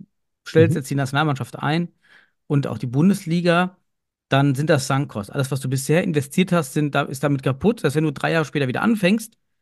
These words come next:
Speaker 1: hast du diese Investments einfach erstmal weggeschrottet. Die kannst du ja nicht, du kannst ja nicht einfach auf Knopfdruck wieder anfangen und dann ist alles wieder da, was du aufgebaut hast.
Speaker 2: Mhm.
Speaker 1: Die, die Menschen sind weg, die Akteure sind weg, ähm, die, die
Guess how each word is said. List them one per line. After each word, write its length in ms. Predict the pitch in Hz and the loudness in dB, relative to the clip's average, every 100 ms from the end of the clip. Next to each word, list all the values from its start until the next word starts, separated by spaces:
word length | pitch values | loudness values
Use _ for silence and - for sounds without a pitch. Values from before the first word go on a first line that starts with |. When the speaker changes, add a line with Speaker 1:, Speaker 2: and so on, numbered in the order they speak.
| _ _ _ _ _ | _ _ _ _ _
Speaker 1:
hast 240 | 160 165 | -2 0
du 80 | 180 | 0
diese 280 | 156 165 156 | 2 0 0
Investments 500 | 147 147 143 147 135 | -2 -2 -2 -4 -4
einfach 320 | 127 135 131 | -4 -6 -10
erstmal 280 | 123 123 104 | -6 -6 -4
weggeschrottet. 680 | 107 107 - - 101 95 _ _ _ _ _ - | -6 -8 -8 -8 -8 -12 _ _ _ _ _ -12
Die 80 | |
kannst 260 | 127 131 135 | -4 -4 0
du 40 | |
ja 40 | 139 | 0
nicht, 180 | 127 127 | 0 -2
du 60 | |
kannst 180 | 131 139 | -4 -4
ja 40 | |
nicht 80 | 131 | -4
einfach 140 | 123 113 | -4 -4
auf 60 | |
Knopfdruck 380 | - 135 - 123 | -4 -4 -6 -6
wieder 160 | 101 104 | -4 -2
anfangen 420 | 147 - 151 135 | -4 -2 -2 -2
und 80 | 117 | -4
dann 120 | 127 | -6
ist 140 | 131 - | -8 -6
alles 320 | 147 160 - | -2 -2 0
wieder 120 | 135 | 0
da, 180 | 127 131 | 2 0
was 140 | 123 | -2
du 100 | - | -4
aufgebaut 600 | 120 185 151 113 101 107 | -4 -2 -2 -2 -2 -2
hast. 240 | 156 190 - _ _ - | -2 -4 -8 _ _ 0
Speaker 2:
Mhm. 300 | 135 120 151 - _ _ _ _ | 2 2 -2 -12 _ _ _ _
Speaker 1:
Die, 140 | 127 123 | -16 -10
die 140 | 127 | -4
Menschen 380 | 123 180 202 156 | 0 0 0 -2
sind 160 | 151 | -4
weg, 180 | 143 139 | -4 -4
die 160 | 135 131 | -6 -6
Akteure 360 | - 170 170 | -2 2 4
sind 180 | 143 135 | 2 0
weg, 220 | 131 135 | -2 -4
ähm, 300 | - 120 120 | -8 -8 -8
die, 220 | 117 120 120 | -8 -8 -8
die 400 | 117 123 127 | -8 -8 -8